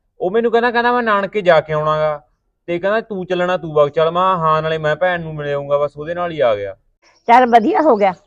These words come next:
Speaker 2: ਤੂੰ ਆਪਦੀ ਭੈਣ ਨੂੰ ਮਿਲ ਜੇਗਾ, ਉਹ ਆਪਦਾ ਨਾਨਾ ਨਾਨੀ ਨੂੰ ਮਿਲ ਜੂਗਾ।
Speaker 1: ਹਾਂ, ਹਾਂ ਬੇਬੇ, ਉਹ ਬਸ ਮੈਨੂੰ ਲਾ ਕੇ ਆਉਂਦਾ ਉੱਥੇ ਨਾਨਕੇ ਘਰੇ ਵਗ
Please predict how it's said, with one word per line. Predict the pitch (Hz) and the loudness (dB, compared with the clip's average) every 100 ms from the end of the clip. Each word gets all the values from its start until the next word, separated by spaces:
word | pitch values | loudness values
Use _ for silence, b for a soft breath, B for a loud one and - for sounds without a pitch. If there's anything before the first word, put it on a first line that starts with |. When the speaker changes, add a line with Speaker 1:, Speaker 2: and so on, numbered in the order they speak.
| _ _ _ _ _ _ | _ _ _ _ _ _
Speaker 2:
ਤੂੰ | 202 214 | 2 4
ਆਪਦੀ | 208 214 | 4 2
ਭੈਣ | 254 285 240 | 0 2 2
ਨੂੰ | 208 | 2
ਮਿਲ | 196 185 | 0 -2
ਜੇਗਾ, | 160 190 196 190 _ _ _ - | -2 0 -2 -2 _ _ _ -6
ਉਹ | 415 | 2
ਆਪਦਾ | 269 254 233 | 4 6 4
ਨਾਨਾ | 208 180 175 | 4 0 -2
ਨਾਨੀ | 170 165 165 | -2 -4 -4
ਨੂੰ | 165 | -4
ਮਿਲ | 160 | -6
ਜੂਗਾ। | 151 147 143 139 _ _ - | -6 -8 -10 -12 _ _ -12
Speaker 1:
ਹਾਂ, | 139 151 | -8 -6
ਹਾਂ | 156 151 | -6 -6
ਬੇਬੇ, | 147 147 | -8 -6
ਉਹ | 175 180 | -4 -2
ਬਸ | 175 160 | -4 -6
ਮੈਨੂੰ | 165 165 | -8 -4
ਲਾ | 156 | -4
ਕੇ | 156 180 | -4 -6
ਆਉਂਦਾ | 165 | -6
ਉੱਥੇ | 160 - | -8 -10
ਨਾਨਕੇ | 147 131 143 139 139 | -16 -12 -10 -10 -12
ਘਰੇ | 147 160 | -12 -10
ਵਗ | 147 135 | -6 -8